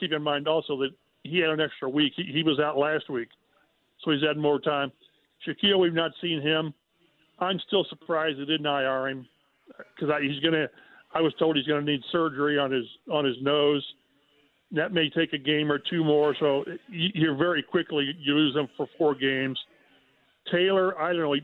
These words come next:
he, he, he practiced today. Uh, we talked to him today, and he didn't give us much to go on, but i-, if he prac-, come back and practices tomorrow, I think he's good to go. And I, I sort of,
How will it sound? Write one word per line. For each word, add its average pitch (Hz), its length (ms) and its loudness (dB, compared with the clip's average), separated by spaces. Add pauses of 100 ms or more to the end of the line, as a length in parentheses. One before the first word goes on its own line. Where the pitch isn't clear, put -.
(100)
he, 160 240 -4
he, 160 160 -2 (100)
he 156 80 0
practiced 175 540 -4
today. 165 380 0 (840)
Uh, 139 360 0
we 175 140 -2
talked 175 280 -2
to 190 60 -2
him 151 120 -2
today, 151 220 0
and 156 80 0
he 143 100 0
didn't 143 380 -4
give 147 160 2
us 127 140 0
much 143 180 0 (840)
to 165 100 -2
go 147 340 4
on, 143 280 0
but 143 100 2 (920)
i-, 165 140 -6
if 165 180 2
he 170 120 0
prac-, 156 340 -4
come 165 100 -2
back 160 220 0
and - 100 -12
practices 156 520 -6
tomorrow, 160 440 -2
I 123 40 -18
think 139 180 -10
he's 156 220 -6
good 151 160 -2
to 147 80 -4
go. 156 240 2
And 160 80 2
I, 156 140 -2
I - 20 0 (140)
sort 220 180 0
of, 175 100 -6